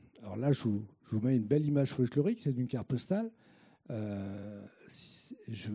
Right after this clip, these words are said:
je vous la lis, euh, si vous n'arrivez pas à le déchiffrer en bas. « Notre-Dame de Chartres, honorée par les druides, avant votre naissance, priez pour nous. » Donc on est effectivement,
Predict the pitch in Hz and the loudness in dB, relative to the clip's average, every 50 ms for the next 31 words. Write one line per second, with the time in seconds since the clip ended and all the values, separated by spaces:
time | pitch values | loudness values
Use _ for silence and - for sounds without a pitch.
0 | 113 - 151 104 107 131 151 147 147 147 147 156 185 196 185 160 135 120 113 113 | -6 -6 -8 -2 6 8 8 10 10 8 6 4 6 6 8 8 8 8 6 2
1 | 113 - - - - - - - - 117 117 120 113 117 113 117 117 117 113 - | -2 -6 -14 -20 -20 -20 -12 -8 -6 -2 -2 -2 -2 0 0 2 2 2 4 4
2 | 127 120 117 120 123 120 - - - - 107 104 104 98 123 147 175 185 - - | 2 4 4 4 4 2 0 -6 -10 -8 -6 -4 -2 -2 -2 -2 -2 -4 -8 -16
3 | - - - - _ _ - 110 131 160 160 - - 156 139 135 127 127 113 110 | -20 -20 -20 -20 _ _ 0 4 4 4 4 4 0 0 0 2 0 0 0 0
4 | - - - 180 190 - _ - - - - _ - 190 185 190 175 160 143 151 | 0 -2 -4 -4 -6 -8 _ -12 -12 -12 -10 _ 6 6 6 8 6 4 4 2
5 | 139 - 143 131 120 113 113 110 123 123 156 185 202 185 180 156 131 - _ _ | 2 0 -2 -4 -2 -2 -2 -2 0 2 2 2 2 0 -2 -4 -6 -10 _ _
6 | - - _ _ _ _ _ - 147 135 127 185 175 147 131 135 - - - 123 | -20 -20 _ _ _ _ _ -2 -2 2 2 2 2 2 2 0 0 0 -2 -2
7 | 110 110 98 - - - 170 180 170 - - - - 127 135 156 170 - - 127 | -2 -2 -4 -4 -2 -2 0 0 -2 -4 -8 -6 -2 2 4 4 6 6 4 4
8 | 113 110 110 104 - - - _ - 135 131 - 135 123 110 123 135 127 120 - | 2 2 -2 -4 -6 -10 -10 _ -2 -2 -2 0 -2 2 4 4 4 4 2 -2
9 | 120 113 - - 104 98 139 165 160 | -6 -8 -8 -8 -2 -2 -2 -2 -2